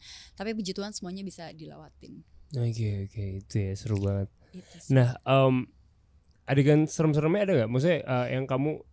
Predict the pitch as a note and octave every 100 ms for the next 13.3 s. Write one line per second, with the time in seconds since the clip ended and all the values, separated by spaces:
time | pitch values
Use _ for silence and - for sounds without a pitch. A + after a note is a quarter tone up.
0 | _ C#3+ B2+ B2 B2 A#2+ A#2+ A#2+ B2 C3
1 | C3+ C#3 C3 D#3 F3 C#3 B2 - B2+ G#2+
2 | G#2+ A2+ A2 G#2+ _ _ _ _ _ _
3 | - - B2+ - _ A#2+ A#2+ C3 C#3 C#3
4 | C3+ C3 - - - C4 C4 C4 C4+ C4
5 | B3+ A#2 B2 A#2+ A#2+ A#2 - B2+ - _
6 | _ _ - B3+ A#3+ A#3+ A3+ A#3 D4 B3+
7 | C#4 D#4+ C#4 G3+ G3 F3+ F#3+ F#3+ - -
8 | F3 E3 E3+ E3 E3 E3 D#3+ C#3+ A#2 A2
9 | - C#3+ C3+ A#2+ B2 D3+ C3+ B2 A#2+ -
10 | A#2+ G#2+ - D4 G3+ B3+ - C3+ C#3+ C3+
11 | A#2+ C3 C3 D3 - A3+ B3+ A3 G#3+ -
12 | D4 - D4+ C#4+ - - - D3 A#2+ D4
13 | F#4 F4+